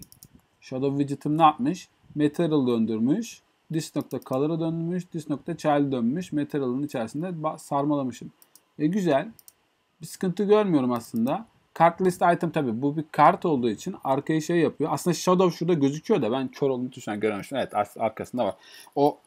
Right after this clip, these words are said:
arkasındaki diğer beyazlık karttan geliyor. O problem değil. Tamam güzel. İstediğimiz sonuca eriştim. Ben şimdi custom widget yazmayı ben hani requirement parametreleriyle vesaire gösterdim. En temiz, en kısa yoldan yapabileceğimiz bir item, bir widget bu. Custom widget.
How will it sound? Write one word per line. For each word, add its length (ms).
arkasındaki 640
diğer 240
beyazlık 360
karttan 440
geliyor. 280
O 80
problem 480
değil. 160
Tamam 340
güzel. 240
İstediğimiz 360
sonuca 300
eriştim. 300
Ben 120
şimdi 220
custom 360
widget 240
yazmayı 340
ben 260
hani 280
requirement 460
parametreleriyle 600
vesaire 360
gösterdim. 600
En 180
temiz, 300
en 180
kısa 200
yoldan 140
yapabileceğimiz 520
bir 360
item, 320
bir 260
widget 460
bu. 240
Custom 340
widget. 320